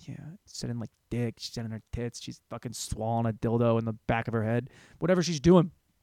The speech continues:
And then you're like, she's talking, like, a threesome. She's like, "Oh, yeah, like, who would be your perfect,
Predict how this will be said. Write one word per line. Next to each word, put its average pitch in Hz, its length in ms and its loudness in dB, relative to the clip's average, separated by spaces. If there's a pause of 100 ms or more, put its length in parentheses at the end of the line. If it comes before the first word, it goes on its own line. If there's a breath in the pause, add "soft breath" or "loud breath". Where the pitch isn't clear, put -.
(540)
And 147 120 4
then 147 100 4
you're 135 120 0
like, 123 240 -4 (280 soft breath)
she's - 220 -14
talking, 160 180 -4
like, 131 140 -12
a - 40 -14
threesome. 131 460 -4
She's - 100 -14
like, - 180 -20
"Oh, 196 140 -6
yeah, 202 260 -10
like, 180 180 -12
who 226 120 -6
would 233 120 -4
be 220 240 -6
your 214 100 -10
perfect, 196 500 -4